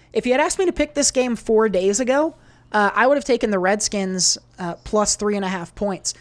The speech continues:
But this Giants team just comes off a big win. They're ready to rock, um, another week with Jones, uh, as the starter in practice.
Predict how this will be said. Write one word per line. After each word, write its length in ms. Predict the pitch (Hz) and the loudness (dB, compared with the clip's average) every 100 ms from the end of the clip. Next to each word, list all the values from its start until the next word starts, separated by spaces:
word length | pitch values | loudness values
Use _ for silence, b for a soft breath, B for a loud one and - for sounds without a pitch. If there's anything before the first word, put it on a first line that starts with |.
| B | B
But 100 | - | -4
this 140 | 190 226 | 0 0
Giants 400 | 202 220 254 247 | 2 2 0 -2
team 220 | 262 262 | -2 -2
just 160 | 214 - | -2 -2
comes 180 | 220 | -2
off 160 | 214 214 | -2 -2
a 20 | |
big 180 | 185 208 | -2 -2
win. 420 | 202 214 220 202 | 0 0 -2 -2
They're 160 | 196 202 | 0 2
ready 180 | 214 220 | 2 0
to 100 | 202 | 0
rock, 440 | 196 196 202 - b b b b | 2 2 0 -6 b b b b
um, 380 | - 190 175 180 | -4 -2 -2 -4
another 360 | 190 190 202 208 | -2 2 2 2
week 260 | 202 202 202 | 0 -2 -2
with 180 | 190 | -2
Jones, 580 | - 190 190 190 196 - | -2 -2 -2 -2 -2 -4
uh, 300 | - 185 175 175 | -4 -6 -6 -4
as 180 | 185 | -6
the 80 | 180 | -4
starter 380 | - 185 190 196 | -4 0 0 0
in 180 | 180 170 | -4 -6
practice. 600 | 190 196 196 208 202 - | -2 0 0 -2 -2 -4